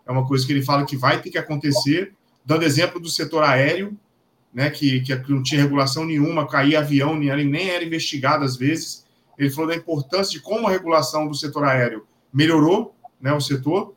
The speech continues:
e, e que a regulação por estados, ela deve, deve acontecer, e também a penalização. Ele fala que tem que acontecer pena, é, deve haver pena para, é, questões envolvendo inteligência artificial.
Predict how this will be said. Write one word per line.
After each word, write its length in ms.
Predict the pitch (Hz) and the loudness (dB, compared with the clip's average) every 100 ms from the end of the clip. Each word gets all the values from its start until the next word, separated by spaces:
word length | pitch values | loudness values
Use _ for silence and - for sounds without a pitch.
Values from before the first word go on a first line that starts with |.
| _ _ _ | _ _ _
e, 100 | 151 | 0
e 320 | 151 160 160 | 2 2 -2
que 100 | 147 | 0
a 40 | 165 | -2
regulação 500 | 170 175 170 180 185 | 0 0 0 -2 -4
por 140 | 180 | -4
estados, 680 | 180 - 151 139 123 120 - | -4 0 2 2 0 -4 -4
ela 180 | 135 139 | 0 0
deve, 320 | 151 170 143 | 0 0 -2
deve 200 | 143 170 | 0 0
acontecer, 760 | 165 160 170 156 165 190 196 - _ - | -2 -2 -2 -2 0 0 -2 -14 _ -6
e 120 | 202 | -2
também 400 | 208 196 165 185 | 2 2 2 0
a 140 | 180 | 0
penalização. 880 | - 185 185 185 196 202 147 131 127 - _ _ _ | 0 2 2 2 0 0 0 -2 -4 -8 _ _ _
Ele 160 | 123 | -2
fala 240 | 127 147 156 | 0 2 0
que 100 | - | -2
tem 140 | 165 | -4
que 100 | 165 | -4
acontecer 560 | 165 165 170 151 175 170 | -4 -6 -6 -4 -4 -4
pena, 420 | 156 156 160 190 - _ _ _ - | -2 0 0 -4 -8 _ _ _ -2
é, 200 | 127 117 | 0 2
deve 240 | 147 151 | 2 2
haver 220 | 170 165 | -2 -4
pena 280 | - 180 165 | 0 2 2
para, 680 | 135 143 135 131 120 110 98 - _ _ - | 0 0 2 2 2 0 -4 -8 _ _ -12
é, 260 | - 117 | -6 -4
questões 600 | 123 151 131 147 156 139 | 0 2 2 2 0 0
envolvendo 600 | 175 165 165 135 139 170 | -2 -2 -2 2 2 2
inteligência 520 | 180 - 160 139 151 160 | -4 -2 0 0 0 -4
artificial. 680 | - 185 - 180 113 - | -8 -8 -2 0 0 -4